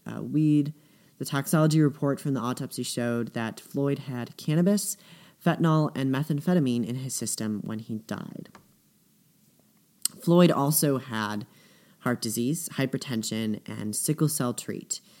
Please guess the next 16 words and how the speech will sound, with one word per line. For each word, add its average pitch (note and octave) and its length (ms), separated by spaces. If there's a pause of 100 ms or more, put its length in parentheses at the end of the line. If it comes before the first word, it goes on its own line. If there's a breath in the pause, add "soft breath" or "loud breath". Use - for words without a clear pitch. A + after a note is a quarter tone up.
(320 soft breath)
which B2+ 340
is C3 500
an B2+ 140
asymptomatic D3 1080
form A#2 440
of A2 520 (720 soft breath)
sickle D#3+ 320
cell D3 180
disease, C3 600
which A#2+ 400
primarily A#2+ 420
affects A2+ 340
African A#2 380
Americans, G#2+ 600
that - 160
restricts, - 580